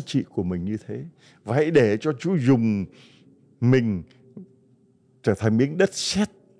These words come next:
Đừng có cứng mà đòi phải thế này, đòi phải thế nọ. "Tại sao con không trắng như con kia? Tại sao con không,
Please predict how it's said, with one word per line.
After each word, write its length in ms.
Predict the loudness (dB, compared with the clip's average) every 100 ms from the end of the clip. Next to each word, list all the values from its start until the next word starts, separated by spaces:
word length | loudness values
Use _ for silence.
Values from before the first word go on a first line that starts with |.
| _
Đừng 180 | 0 0
có 120 | 0 -8 -4
cứng 240 | -4 -6 -16 _ _
mà 80 | -6 -2 2
đòi 240 | 4 4
phải 260 | -2 -6 -6
thế 100 | -4
này, 280 | -2 -2 -4 -8 -6
đòi 260 | -2 0 -2
phải 180 | -6 -8
thế 120 | -6 -4
nọ. 180 | -4 -4 _ _ -2
"Tại 100 | -2
sao 240 | -2 -4
con 160 | -2 -2
không 200 | -2 -2
trắng 240 | 0 0
như 120 | -2 0
con 180 | 0 0
kia? 240 | 0 0 2
Tại 120 | 0 0
sao 220 | -4 -4
con 220 | -2 -4
không, 420 | 0 0 2 -2